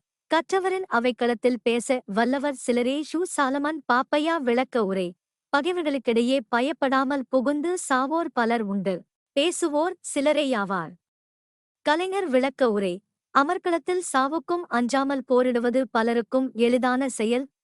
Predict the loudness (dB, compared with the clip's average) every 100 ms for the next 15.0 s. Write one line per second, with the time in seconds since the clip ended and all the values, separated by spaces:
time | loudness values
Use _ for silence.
0 | _ 0 2 4 2 0 0 0 0 2
1 | 2 0 -2 -2 -2 0 -2 0 0 -2
2 | -2 -2 0 0 0 -2 -2 0 0 -2
3 | 0 0 2 0 -2 -4 -10 -4 0 2
4 | 2 0 -2 -4 -8 _ -12 -8 0 2
5 | 2 0 -2 -2 -2 0 0 0 -2 0
6 | 2 2 2 0 0 0 2 0 0 0
7 | 2 0 0 -2 0 -2 0 -2 0 0
8 | 0 -2 -2 0 0 0 0 0 0 0
9 | 0 0 0 -4 -8 _ _ _ 0 0
10 | 0 -2 0 0 0 0 0 0 0 -2
11 | -2 -2 -4 -10 _ _ 0 2 2 0
12 | 0 -2 -2 0 0 -2 -4 _ _ -14
13 | 0 0 2 -2 0 0 2 2 0 -2
14 | 0 0 2 0 0 -2 0 0 0 -2